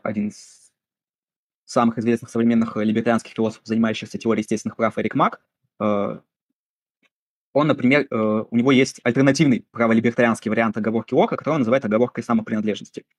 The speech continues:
Э, она в некоторой степени отличается от Нозика, но, э, в общем-то, ан-, м-, мы можем рассматривать ее как некоторого рода, э, исправление оговорки Нозика и более удовлетворительный ее вариант.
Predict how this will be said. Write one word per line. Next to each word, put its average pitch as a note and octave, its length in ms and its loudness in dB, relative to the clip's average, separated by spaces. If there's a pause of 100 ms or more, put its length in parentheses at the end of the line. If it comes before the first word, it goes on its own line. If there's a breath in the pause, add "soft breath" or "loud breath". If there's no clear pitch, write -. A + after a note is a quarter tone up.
(200)
Э, A2 200 0
она C#3+ 360 2
в - 60 -18 (320)
некоторой C#3 240 0
степени C3+ 240 -2
отличается B2+ 420 -2
от A#2+ 80 -4
Нозика, G3+ 320 0
но, A#2+ 680 0
э, - 60 -20 (380)
в C3+ 80 -2
общем-то, C3 260 -4
ан-, A#2 200 0
м-, C#3 180 -8
мы C#3+ 100 0
можем D3 260 0
рассматривать C#3+ 380 -2
ее C#3+ 80 -2
как - 120 -10
некоторого B2+ 320 0
рода, C3 180 2 (320 loud breath)
э, G#2 280 -4 (120)
исправление C#3+ 680 2 (720)
оговорки A2 360 -6
Нозика D#3 320 0
и G#2+ 200 -2 (160)
более A2+ 680 4 (680)
удовлетворительный C3+ 580 2
ее B2 80 4
вариант. A#2 280 0